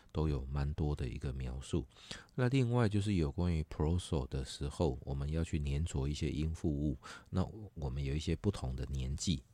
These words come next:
那在这本书也举例了相当多的材料。那第二个部分的，的话，就是有关于，呃，美容或者是审美牙科的部分。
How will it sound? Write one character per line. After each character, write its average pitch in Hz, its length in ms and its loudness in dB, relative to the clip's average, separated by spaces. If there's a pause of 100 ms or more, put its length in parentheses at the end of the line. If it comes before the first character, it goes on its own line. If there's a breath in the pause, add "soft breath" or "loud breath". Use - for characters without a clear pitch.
(160)
那 80 40 0
在 90 120 0
这 90 140 4
本 73 180 2
书 73 300 0 (160)
也 64 160 2 (100)
举 135 200 -2
例 82 160 2
了 67 100 0
相 78 260 4
当 78 200 2
多 69 180 -2
的 - 100 -8
材 - 220 -10
料。 69 260 -4 (1500 loud breath)
那 139 120 2
第 170 220 6
二 147 60 8
个 104 100 4
部 107 220 4
分 101 180 4
的， 78 140 2
的 69 180 -2
话， 80 320 0
就 90 100 -2
是 87 200 0
有 67 180 -2
关 80 260 0
于， 67 220 -4 (200)
呃， 64 440 -6
美 71 180 0
容 65 320 -2
或 82 220 0
者 69 100 -2
是 78 160 -2
审 67 220 -4
美 71 220 -2
牙 60 180 -8
科 - 180 -6
的 - 120 -8
部 67 200 -4
分。 - 240 -8